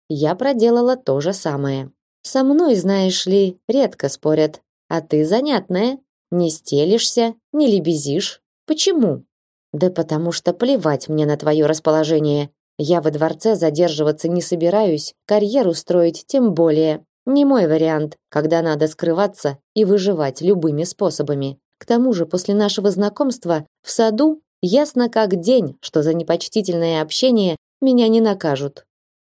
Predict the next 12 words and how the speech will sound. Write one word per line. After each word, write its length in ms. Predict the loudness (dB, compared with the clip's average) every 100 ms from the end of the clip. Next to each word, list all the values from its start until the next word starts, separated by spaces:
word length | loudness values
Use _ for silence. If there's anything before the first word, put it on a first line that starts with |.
| _ -2
А 100 | 2
я 160 | 4
не 120 | 4 2
такая, 540 | 0 -4 -2 0 0
как 220 | -2 -4
все, 380 | -6 -2 -2 -2 _ -6
особенная. 920 | -4 0 0 0 0 0 -2 -4 -10 _ _ 0
Улыбка 440 | 2 2 2 0
вышла 400 | 2 0 0 -2
что 260 | 0 -2 0
надо, 460 | -2 -4 -6 -10 _ _
загадочная 1040 | -2 0 0 -2 0 -2 -2 -2 -2 -4